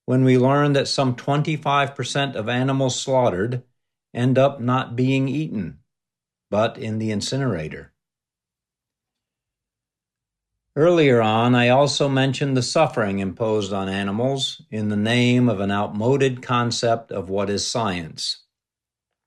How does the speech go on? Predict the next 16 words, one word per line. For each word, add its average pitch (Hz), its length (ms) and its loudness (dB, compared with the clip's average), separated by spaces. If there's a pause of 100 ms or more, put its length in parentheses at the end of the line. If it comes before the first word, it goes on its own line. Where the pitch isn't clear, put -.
(1400)
This 160 220 0
clearly 175 500 2
concerns 123 840 0
what 113 180 -2
is 104 160 -2
referred 127 520 -2
to 107 260 -2
as 95 240 -2
animal 135 560 0
experimentation 113 1400 -2 (640)
or 107 160 0
vivisection, 107 1000 -2 (800)
not 107 320 -2
to 107 80 -4
mention 101 640 0
cosmetic 98 840 0